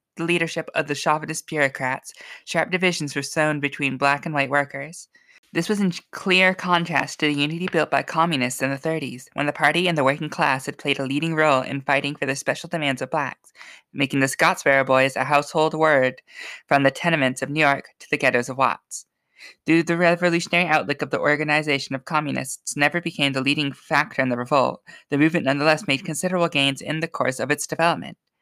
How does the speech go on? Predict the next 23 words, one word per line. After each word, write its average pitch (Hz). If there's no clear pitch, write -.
As 131
I 143
see 170
it, -
the 147
revolt 139
developed 156
in 147
three 143
periods. 117
The 160
first 190
began 147
with 143
the 147
Montgomery 139
bus 165
boycott 127
of 135
nineteen 131
fifty-five 135
to -
fifty-six -